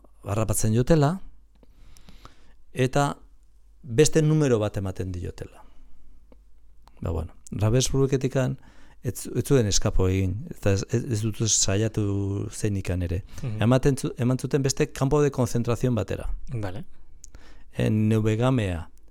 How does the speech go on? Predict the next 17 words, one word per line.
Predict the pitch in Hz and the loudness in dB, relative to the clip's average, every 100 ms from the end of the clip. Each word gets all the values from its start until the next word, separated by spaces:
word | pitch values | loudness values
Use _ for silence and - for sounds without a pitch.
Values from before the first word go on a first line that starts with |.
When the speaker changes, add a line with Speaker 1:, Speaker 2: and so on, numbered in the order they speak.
| - | -12
Speaker 1:
Eta | - | -4
hor | - 120 | 0 0
z-, | - - - 101 | 0 -10 -10 -6
Neuvegamen | 110 110 110 110 110 110 131 147 143 | -4 -2 -2 -2 -4 -4 -4 -4 -4
zer | - 135 | -2 -2
dago? | 135 127 139 - - - - - - - | 0 2 0 0 -12 -18 -18 -20 -20 -8
Badago | 107 104 110 120 139 | 0 2 2 2 2
fabrika | - - 117 123 - 92 | 0 2 4 4 2 0
bat. | 90 - - - | 0 0 -4 -2
Fabrika | 98 95 117 113 | 0 2 0 0
bat | 113 120 | 0 2
egiten | 107 110 117 | 2 2 2
dituztenak, | 113 110 113 - 113 92 - - - - - - - - - - - | 0 -2 -2 0 0 0 -4 -10 -20 -20 -20 -20 -20 -20 -20 -20 -4
eh, | 104 101 | -2 0
linternak | 101 110 151 156 185 214 - - - - - - | 0 2 4 6 6 4 0 -14 -16 -20 -20 -10
eta | 107 107 | -2 0
linternentzako | 101 104 104 113 117 117 - 110 135 - | 2 2 2 2 2 0 -2 0 0 -2